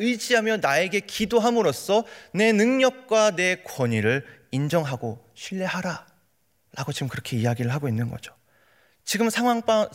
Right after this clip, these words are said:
니-, 너의 상황 가운데 그것들 보지 말고, 거기 보지 말고 나를 봐라. 그럼 내가 응답하고 내가 보여주겠다라고 하나님께서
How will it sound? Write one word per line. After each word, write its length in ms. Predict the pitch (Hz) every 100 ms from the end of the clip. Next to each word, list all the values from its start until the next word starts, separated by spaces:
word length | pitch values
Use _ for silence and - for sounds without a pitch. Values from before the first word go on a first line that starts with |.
| -
니-, 260 | 127 170 156
너의 260 | 151 202
상황 340 | 202 220 226 202
가운데 460 | 170 131 180 175 - - -
그것들 420 | - 160 - 214
보지 280 | - 110 170
말고, 480 | 98 - 151 156 - _
거기 300 | - 151 262
보지 260 | 277 269 240
말고 500 | 202 117 - 202 - _ _
나를 260 | - 113 135
봐라. 360 | 123 107 - - _ _ _ _ _
그럼 460 | - 131 147 156 131
내가 340 | 107 139 135 -
응답하고 720 | 120 120 117 - 107 143 - _ _
내가 240 | - 113 135
보여주겠다라고 1300 | 143 151 151 147 139 147 139 - _ _ - 104 117
하나님께서 560 | 131 127 117 110 110